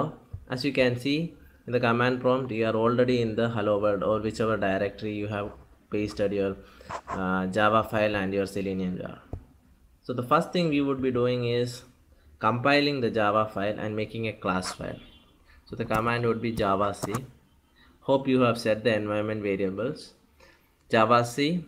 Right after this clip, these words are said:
then we are saying we need a jar also for this class to compile, because the Firefox driver and all those commands are coming from this Selenium server jar. Then we are saying what is our Java class.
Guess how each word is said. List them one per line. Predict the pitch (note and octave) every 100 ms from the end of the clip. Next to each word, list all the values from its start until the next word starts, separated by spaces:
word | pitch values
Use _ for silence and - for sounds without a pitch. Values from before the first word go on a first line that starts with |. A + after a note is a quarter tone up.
| -
then | A#2 G#2 F#2+ F#2+ G#2+ - - -
we | G#2+
are | G2+ A2+
saying | A2+ A#2 B2 A#2+ G2+
we | G#2+ G#2
need | G#2 A2 A#2 A#2 - -
a | G2+ G#2 G2+ - - - -
jar | G#2 A2
also | A#2 G#2+ G#2 B2
for | A#2 G#2+ G2+
this | G2+ - - G#2+
class | G2 G2
to | G#2 -
compile, | F#2+ F#2 G#2+ C3+ - _ - _
because | A#2 A2+ G#2+
the | A2
Firefox | G#2+ G#2+ G#2+ A2+ A2 A2
driver | G#2 G2+ G2+ G#2+
and | G2+ G2 G2
all | G2+ G2+
those | G#2 G2+
commands | - G2+ G#2 B2 -
are | A2
coming | A2 G#2 A2+
from | A2+ G#2 G2+
this | A#2 -
Selenium | G#2 G2+ G2+ G#2+
server | - G2 F#2+ F#2+
jar. | - F#2+ G2+ C3+ - - - - - - -
Then | C3 D3+ D3+ - - _ _ - - -
we | G#3+
are | G#2
saying | - B2 D#3+ - - -
what | G#2+ G#2
is | G#2
our | G2+ A2+ E3+ D#3+ - _
Java | - F2+ F#2
class. | F#2 - - -